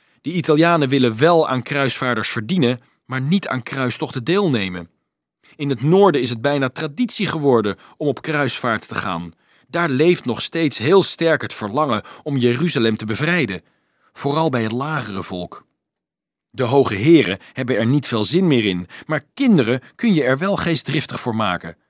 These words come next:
Anselmus en ik zijn Lombardijers, we spraken het Diets vloeiend en... Nou ja, wij gingen naar de Duitse landen om te zien hoeveel kinderen we konden meelokken. Het bleken er ontstellend veel te zijn, veel meer dan we hadden verwacht.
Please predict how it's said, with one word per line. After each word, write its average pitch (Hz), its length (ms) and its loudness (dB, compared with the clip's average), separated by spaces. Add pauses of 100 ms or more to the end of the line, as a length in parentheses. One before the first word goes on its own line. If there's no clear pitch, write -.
(600)
Anselmus 151 600 2
en 123 160 -4
ik 160 140 -2
zijn 123 220 -4
Lombardijers, 107 880 -2 (200)
we 123 100 -8
spraken 160 580 -6
het 101 240 -6
Diets 139 280 -4
vloeiend 135 600 4
en... 151 340 0 (720)
Nou 127 140 -10
ja, 139 200 0 (640)
wij 160 220 2
gingen 175 360 0
naar 123 120 2
de 101 80 -4
Duitse 135 400 -2
landen 131 360 2
om 117 100 -2
te 117 100 -2
zien 147 280 0
hoeveel 135 460 0
kinderen 156 400 -2
we 117 80 -4
konden 131 320 -2
meelokken. 131 600 -2 (600)
Het 117 220 -14
bleken 165 360 0
er 135 100 2
ontstellend 147 840 -2
veel 214 280 0
te 165 120 -2
zijn, 107 300 -2
veel 190 420 6
meer 185 380 8
dan 151 120 4
we 147 60 2
hadden 147 240 2
verwacht. 156 580 -4